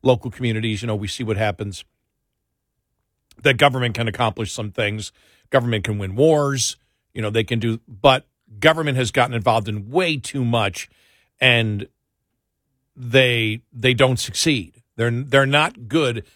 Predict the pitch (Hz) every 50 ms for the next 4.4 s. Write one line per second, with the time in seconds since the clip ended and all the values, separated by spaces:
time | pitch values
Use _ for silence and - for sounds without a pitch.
0 | _ _ _ - - 131 131 127 123 120 - - 135 123 117 - - - 113 -
1 | - - - - 190 175 147 127 120 117 113 95 _ _ _ _ _ - 135 135
2 | 135 131 131 143 139 127 - 131 123 113 - 113 - - - - 190 156 - -
3 | 156 139 139 131 131 123 120 123 123 120 117 107 123 120 120 113 117 104 - -
4 | 127 120 120 113 113 101 90